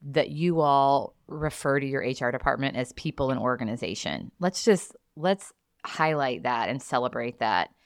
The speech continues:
Even the, the terminology around H R is becoming much more outdated because of the impact that people and organization have on the business. And so no doubt your operations experience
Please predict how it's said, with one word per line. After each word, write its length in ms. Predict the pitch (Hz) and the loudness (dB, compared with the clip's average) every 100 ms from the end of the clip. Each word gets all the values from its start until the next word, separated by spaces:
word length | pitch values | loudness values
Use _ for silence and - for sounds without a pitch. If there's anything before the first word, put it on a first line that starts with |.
| _ _ _ _ _ | _ _ _ _ _
Even 300 | 139 180 185 | -4 0 2
the, 180 | 151 143 | 2 0
the 100 | 139 | 0
terminology 680 | 147 170 156 139 139 151 135 | -4 -2 0 2 2 2 -2
around 240 | 131 135 - | -4 -2 -2
H 220 | 131 - | -6 -4
R 380 | 127 123 123 - | -4 -2 -4 -6
is 80 | 151 | -8
becoming 400 | 151 - 147 143 | -6 -2 0 0
much 220 | 135 - | -2 0
more 160 | 135 - | -2 2
outdated 600 | 131 131 135 131 156 151 | 2 2 0 2 0 2
because 360 | 196 - 247 | 0 4 4
of 120 | 226 175 | 4 0
the 120 | 170 | 0
impact 580 | 170 170 - 131 - - | 2 0 0 -4 -6 -4
that 180 | 151 - | -2 -2
people 360 | - 165 151 135 | -4 -4 -2 0
and 100 | 127 | 0
organization 680 | 139 131 131 127 127 123 123 | 0 0 0 0 -2 -2 -4
have 300 | 151 151 139 | 2 2 4
on 300 | 123 127 131 | 2 0 0
the 60 | |
business. 540 | 160 226 165 104 - 139 | 0 2 2 0 0 0
And 160 | 131 - _ _ _ _ - | 0 0 _ _ _ _ -10
so 300 | - 285 240 | 4 4 6
no 580 | 208 202 233 247 202 | 4 4 4 4 4
doubt 600 | 160 147 185 226 143 131 - | 2 -2 -2 2 2 2 0
your 360 | 175 254 294 | 2 4 4
operations 680 | 170 160 135 131 143 196 190 | 2 -2 -2 -4 -2 0 0
experience 800 | 196 - 202 190 202 208 214 196 | 0 -4 -2 0 0 0 -2 -4